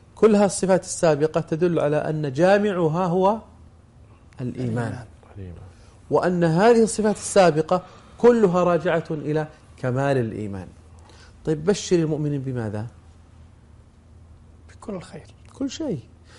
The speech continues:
Speaker 1: بشرهم بالتوفيق والسعادة في الدنيا والآخرة، رضا الله. بشرهم بوعد الله في الآخرة.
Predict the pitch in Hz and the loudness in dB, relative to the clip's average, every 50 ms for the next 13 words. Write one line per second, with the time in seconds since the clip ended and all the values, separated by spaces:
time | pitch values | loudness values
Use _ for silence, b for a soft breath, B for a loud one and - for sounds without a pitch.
0 | b b b b - 131 - - - 165 156 143 135 139 131 127 131 - - - | b b b b -8 -6 -6 -2 0 0 0 0 0 -2 -4 -6 -8 -8 -8 -4
1 | - 127 117 110 - 131 123 120 113 113 110 104 - - - 110 - - - - | -4 -2 -2 -2 -2 -4 -2 -2 -2 -2 -4 -6 -6 -8 -8 -8 -8 -8 -8 -6
2 | 107 - - 107 120 120 117 113 107 107 107 104 101 98 101 - - - - - | -6 -6 -4 -2 -2 0 0 -2 -2 -2 -2 -2 -2 -4 -6 -8 -12 -16 -12 -10
3 | 120 113 113 110 107 104 107 117 113 - - 107 113 123 120 123 113 107 107 110 | -8 -6 -4 -4 -4 -4 -4 -4 -6 -6 -8 -8 -6 -4 -2 -2 -2 -2 -2 0
4 | 120 123 123 120 113 110 - B B B B B B B B - - - - - | 2 2 2 2 0 -2 -8 B B B B B B B B -12 -8 -8 -6 -2
5 | - 190 175 147 156 151 139 135 139 147 151 127 139 123 123 127 123 131 143 135 | 0 0 0 0 0 -2 -2 0 0 2 2 2 0 -2 -4 -4 -2 -2 -2 -2
6 | 127 120 - - 113 107 110 120 135 135 127 - 131 123 123 120 117 117 | -2 -6 -8 -8 -6 -4 -2 0 0 -2 -2 -2 -2 0 0 0 -2 -4